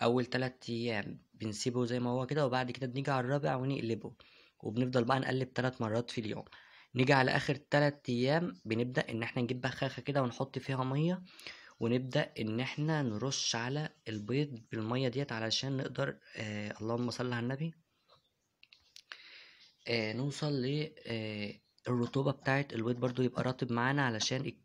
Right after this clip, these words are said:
يبقى سهل جدًا على الكتكوت كسره. وهي دي كده الطريقه بتاعه الفقاسه. هفتحها بقى معاكم كده ونشوفها مع بعض.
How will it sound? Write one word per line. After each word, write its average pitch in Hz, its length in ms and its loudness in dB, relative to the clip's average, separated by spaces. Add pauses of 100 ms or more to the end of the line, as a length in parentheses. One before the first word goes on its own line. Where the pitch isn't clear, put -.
يبقى 117 240 -8
سهل 131 300 -2
جدًا 127 280 0
على 123 140 2
الكتكوت 131 640 -6
كسره. - 380 -10 (920)
وهي 139 280 2
دي 135 100 0
كده 160 300 2
الطريقه - 360 -2
بتاعه 135 340 0 (120)
الفقاسه. - 560 -10
هفتحها - 440 -4
بقى 131 140 0
معاكم 135 280 0
كده 180 320 0
ونشوفها 120 420 -2
مع 113 140 0
بعض. - 480 -20